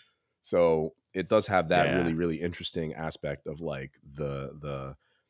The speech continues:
Speaker 1: I, I, I guess the, the, the problems that can <laughs> occur if you lose or something like that, or the
Speaker 2: Yeah,
Speaker 1: risk
Speaker 2: y-,
Speaker 1: reward.
Speaker 2: y-, you
Speaker 1: That's what I
Speaker 2: can't
Speaker 1: wanted to
Speaker 2: just,
Speaker 1: say.
Speaker 2: you can't just run into a room.
Speaker 1: Yeah.
Speaker 2: You know, you really have to, you know, calculate and think it out, you know?
Speaker 1: Mm-hmm.
Speaker 2: And again, that's the, the mental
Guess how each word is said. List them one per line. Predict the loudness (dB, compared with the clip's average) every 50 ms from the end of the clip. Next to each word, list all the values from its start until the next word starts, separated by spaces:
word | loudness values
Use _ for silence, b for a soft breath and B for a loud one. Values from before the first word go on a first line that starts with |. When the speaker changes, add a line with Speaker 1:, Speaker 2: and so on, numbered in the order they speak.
| _ _ _ _ _ _ _ _ _ _ _ _ _ -10
Speaker 1:
I, | -8 -6 -4
I, | -4 -4 -4
I | -4
guess | -6 -6 -6 -6
the, | -6 -6 -6 -6
the, | -6 -4 -4 -4 -4 -6 -8 -12
the | -12
problems | -10 -4 0 2 2 2 0 0 -4 -4 -6 -6
that | -6 -6
can | -6 -4 -4 -4
<laughs> | -4
occur | -2 0 2 4 4 2
if | 2 0
you | -2 -4 -2 0
lose | 2 2 2 2 0 -2 -4
or | -6
something | -6 -8 -8 -6 -6
like | -6 -6 -6 -6 -4
that, | -4 -2 0
or | 4 6
the | 8
Speaker 2:
Yeah, | 8 8
Speaker 1:
risk | 8 6 4
Speaker 2:
y-, | 2
Speaker 1:
reward. | 2 4 4 4 4 2 0
Speaker 2:
y-, | 0 0
you | 2 2 2
Speaker 1:
That's | 2 4 6
what | 8
I | 8
Speaker 2:
can't | 8 6 6
Speaker 1:
wanted |
to | 6 6
Speaker 2:
just, | 6 4 0 -4
Speaker 1:
say. | -8 -10 -14 -18 _
Speaker 2:
you | -10 -8 -4
can't | 0 2 2 4 8
just | 8 8 8 8 10
run | 10 10 10 10
into | 8 6 6 6 6
a | 6
room. | 6 6 4 2 2
Speaker 1:
Yeah. | 0 0 -2 -8 -8
Speaker 2:
You | -6 -6 -4
know, | -2 -2
you | -2 -2 -2 0
really | 2 4 6 6 4
have | 4 2 0 0 -2 0
to, | 0 0 2 0 0 -4 -4
you | -4 -2 -2
know, | -2 -4 -4
calculate | -6 -2 -2 -2 2 4 4 4 4 2 0
and | -4 -4 -6
think | -6 -6 -4
it | -4 -4
out, | -4 -6 -10 _ _ _
you | -8 -6
know? | -6 -4 -4
Speaker 1:
Mm-hmm. | -4 -4 -6
Speaker 2:
And | -6 -6 -6
again, | -6 -4 -2 0 0 0 0 -2 -4 -4
that's | -4 -4 -2 -4 -6 -6
the, | 0 2 2 4 4 2 0 -2 -2
the | -2 -2
mental | 0 0 0 -2 -2 -2 -2 -2 -2 -4